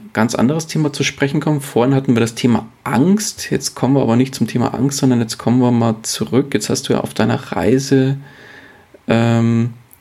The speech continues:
ja, doch schon einiges durch. Du hast viel probiert und bist jetzt bei dem Thema Optionen, ja, ich sag mal,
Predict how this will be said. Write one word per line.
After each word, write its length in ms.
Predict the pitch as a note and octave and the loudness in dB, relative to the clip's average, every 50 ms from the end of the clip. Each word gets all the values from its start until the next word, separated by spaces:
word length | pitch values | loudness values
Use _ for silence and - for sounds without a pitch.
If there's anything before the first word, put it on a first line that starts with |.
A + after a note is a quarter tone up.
| _ - | _ -10
ja, 120 | - - - | -10 -8 -4
doch 140 | - - - | -2 -4 -2
schon 240 | - - C#3+ - - | -2 -2 -4 -2 -2
einiges 400 | - G#2 B2 C3+ A#2 A2+ A2+ - | 0 2 2 4 2 2 0 0
durch. 320 | - B2 C3+ E3+ F3+ - | 2 2 2 2 2 -2
Du 100 | - - | -2 -2
hast 160 | A#2+ A#2 - | -2 -2 -4
viel 280 | - - - C#3+ C#3+ C#3 - - - - - | -8 -4 -2 -2 -2 -2 -4 -10 -18 -20 -12
probiert 440 | - - - - - A2+ C3 D3+ - | -8 -8 -8 -4 0 2 2 4 4
und 120 | C3+ A#2+ | 2 0
bist 200 | A#2+ C3 C3+ - | 0 0 -2 -2
jetzt 200 | C3 - - - | -4 -4 -4 -2
bei 100 | - A2 | 0 2
dem 200 | A2+ A2+ A2 G#2+ | 2 2 2 2
Thema 240 | A2 C3 B2+ A#2+ A2 | 2 2 2 2 2
Optionen, 760 | A2 - - - - - - A2+ A2 A2 A#2+ B2 A#2+ A#2 A#2+ A#2 - - - _ _ _ _ _ _ - | 0 -4 -8 -12 -10 -4 -2 0 2 2 2 2 2 0 -2 -6 -12 -20 -20 _ _ _ _ _ _ -6
ja, 80 | - | -6
ich 80 | - - | -4 -2
sag 100 | - - | -2 -2
mal, 120 | - G#2 | -4 -4